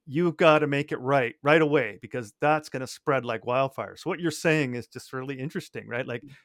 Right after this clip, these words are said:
Speaker 1: trust starts to s-, lack of trust starts to spread, even though the people haven't experienced that themselves, they hear about it, right?
Speaker 2: Well,
Speaker 1: So
Speaker 2: Rick, it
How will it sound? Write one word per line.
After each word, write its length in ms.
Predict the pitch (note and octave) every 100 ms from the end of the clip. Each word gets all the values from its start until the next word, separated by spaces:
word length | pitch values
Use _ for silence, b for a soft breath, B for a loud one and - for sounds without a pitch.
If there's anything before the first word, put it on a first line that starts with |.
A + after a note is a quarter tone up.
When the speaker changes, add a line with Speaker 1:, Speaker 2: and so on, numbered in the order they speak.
| B _
Speaker 1:
trust 420 | - D#3+ D#3 -
starts 260 | - D#3+ -
to 100 | C#3+
s-, 180 | - - _ -
lack 300 | C3+ G#3+ -
of 100 | -
trust 240 | C3 A#2+
starts 280 | - A#2 -
to 80 | -
spread, 480 | - C#3 C#3+ G2+ -
even 240 | C#3+ D#3
though 160 | C3+ B2
the 60 |
people 280 | A#2 D3+ A#2+
haven't 200 | A#2+ A2+
experienced 800 | G#2 - - C#3+ C#3 A#2 - - _ _ _ _
that 300 | A#2+ A#2 A#2
themselves, 500 | A2+ A2 - A#2+ D3+
they 140 | B2 G#2
hear 220 | B2+ F3+
about 280 | A2+ - -
it, 80 | -
right? 240 | A2 B2+ _ _
Speaker 2:
Well, 280 | F3+ D#3+ G#3+ -
Speaker 1:
So 220 | - - -
Speaker 2:
Rick, 220 | F#3
it 60 | G3